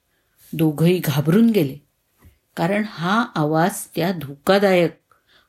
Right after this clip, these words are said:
पंख असलेल्या राक्षसाचा असू शकतो असं त्यांना वाटलं. आवाजावरून कळत होतं की क्षणाक्षणाला राक्षस जवळ जवळ येतोय. पण राजकुमारी सोफियानी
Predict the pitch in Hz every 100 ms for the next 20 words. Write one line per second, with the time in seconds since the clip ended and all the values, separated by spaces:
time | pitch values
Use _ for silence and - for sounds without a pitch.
0 | _ - 185 185 - 240 240 - 233 233
1 | 233 226 220 - 240 240 226 220 214 214
2 | - 196 190 _ - 156 151 _ _ _
3 | _ - - 214 202 185 170 151 143 -
4 | 156 - _ _ _ _ _ _ _ _
5 | - 143 143 156 175 175 180 196 202 190
6 | 226 262 220 - 127 _ _ _ _ _
7 | _ _ - 175 240 - - 170 165 220
8 | - 247 233 240 240 240 202 - - 214
9 | 214 - _ _ 147 147 180 190 202 190
10 | 180 165 175 190 160 - 147 143 143 _
11 | _ _ _ _ _ _ 208 202 170 147
12 | - 190 180 180 190 - 170 - 190 185
13 | 202